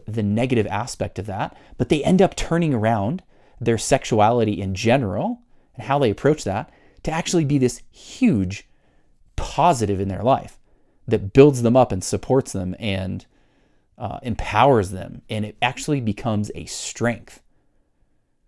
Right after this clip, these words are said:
So this journey is not just about eliminating a weakness, is, it is about turning that weakness into a strength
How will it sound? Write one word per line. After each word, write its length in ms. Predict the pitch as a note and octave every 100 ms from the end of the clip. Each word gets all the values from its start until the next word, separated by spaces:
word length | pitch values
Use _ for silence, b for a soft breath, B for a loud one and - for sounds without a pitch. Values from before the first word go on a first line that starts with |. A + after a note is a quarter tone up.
| _ _ _ _ _ _ _ _
So 400 | - - A2+ F#2+
this 240 | G2 - -
journey 320 | D3 D3 A#2
is 140 | G2+
not 260 | G#2 B2 A#2
just 280 | B2 A2+ A#2+
about 460 | A2 G#2+ F#2 - _ _ _ _ _ _ -
eliminating 540 | G2+ A2 B2+ A2 G2+ F#2+
a 40 |
weakness, 500 | G2+ D3 F#2+ B2 -
is, 280 | A#2+ A#2 A#2+ -
it 100 | A#2+
is 120 | A2+
about 380 | G#2 G2+ G2 - _ _ _
turning 400 | - - D3+ E3
that 180 | A2 G2+
weakness 460 | G2 G2 F#2+ F#2 -
into 440 | B2+ C3+ - A2
a 140 | - G2+
strength 640 | - - A2+ G2 G2+ -